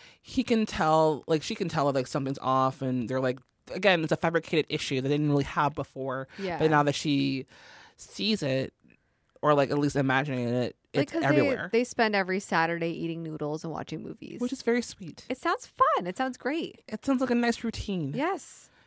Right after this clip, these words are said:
Speaker 1: And I guess they feel like, "We're eighteen, we shouldn't have routines. We should, eighteen, nineteen years old, we should have, like, you know, weird, crazy monkey sex and, like, doing
Speaker 2: <laughs>
Speaker 1: things, like, on rooftops." I don't know.
Speaker 2: They're eighteen.
Speaker 1: They're eighteen, nineteen.
Speaker 2: Yeah.
Speaker 1: You know, they're supposed to be doing, like, weird shit. And,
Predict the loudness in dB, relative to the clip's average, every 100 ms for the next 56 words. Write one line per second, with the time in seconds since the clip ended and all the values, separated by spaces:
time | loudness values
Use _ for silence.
0 | -6 0 2 4 4 4 4 0 2 4
1 | 4 4 2 4 4 4 0 -2 0 0
2 | 0 2 0 0 0 0 -4 -8 -16 -8
3 | -6 -2 -2 -4 _ -16 -6 -4 0 0
4 | 0 2 0 0 2 2 2 0 -2 -4
5 | -6 -12 -18 -4 2 2 2 -4 0 2
6 | 2 2 2 2 2 0 0 0 -2 -4
7 | 0 0 0 -6 -8 -2 2 2 2 2
8 | 4 4 2 4 4 6 4 6 4 2
9 | -2 -2 0 -2 -6 _ _ -4 -2 0
10 | -2 -6 -6 -8 -10 _ _ -8 -4 -2
11 | 0 0 0 0 0 0 0 -2 -4 -4
12 | -4 -4 -2 -2 -2 -4 -6 -6 -6 -8
13 | -8 -8 -6 -4 -6 -8